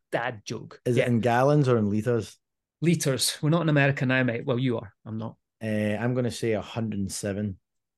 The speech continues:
Speaker 1: For a litre?
Speaker 2: <laughs>
Speaker 1: Are you insane? <laughs> I know you like to exaggerate, but for fuck's sake. <laughs>
Speaker 2: Mate, I was just throwing out a number there to give you,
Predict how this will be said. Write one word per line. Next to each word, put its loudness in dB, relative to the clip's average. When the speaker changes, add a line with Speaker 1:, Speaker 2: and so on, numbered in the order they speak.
Speaker 1:
For -2
a 4
litre? 0
Speaker 2:
<laughs> -16
Speaker 1:
Are 4
you 0
insane? 2
<laughs> -
I -2
know 6
you 6
like 2
to 2
exaggerate, 2
but 0
for -2
fuck's -4
sake. 2
<laughs> -10
Speaker 2:
Mate, -2
I -4
was -4
just -6
throwing 2
out 0
a -4
number -2
there 0
to -4
give -4
you, -2